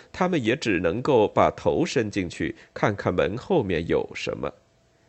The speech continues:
眼前所见让他们惊叫起来，是艾瑞斯太太不雅地跌倒在门后，她的头懒洋洋地靠在门上，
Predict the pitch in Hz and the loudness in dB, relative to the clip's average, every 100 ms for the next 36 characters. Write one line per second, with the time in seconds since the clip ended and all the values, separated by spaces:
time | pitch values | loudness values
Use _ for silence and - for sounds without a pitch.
0 | _ - 127 135 123 - 131 151 131 110 | _ -2 4 4 4 6 4 4 2 4
1 | 110 123 147 120 131 120 113 151 160 185 | 4 2 2 0 2 2 2 0 -2 -2
2 | 185 95 - - - - _ _ - - | 0 0 0 -2 -4 -8 _ _ -20 -6
3 | - 196 196 175 151 139 - 208 220 - | 2 4 4 4 4 2 4 4 4 6
4 | 135 104 120 95 - 202 160 107 87 65 | 6 8 8 6 6 4 4 4 4 2
5 | - 101 135 160 160 78 - 90 64 69 | 0 0 2 2 2 2 4 2 2 -2
6 | - - - _ _ _ _ - - 101 | 0 0 0 _ _ _ _ -2 6 6
7 | 95 - 82 80 104 - - 123 123 123 | 6 2 2 2 0 -4 4 8 8 6
8 | 143 170 113 139 160 - 147 113 107 87 | 0 0 0 0 -2 2 2 4 2 2
9 | 76 - - 90 | -2 -4 0 -2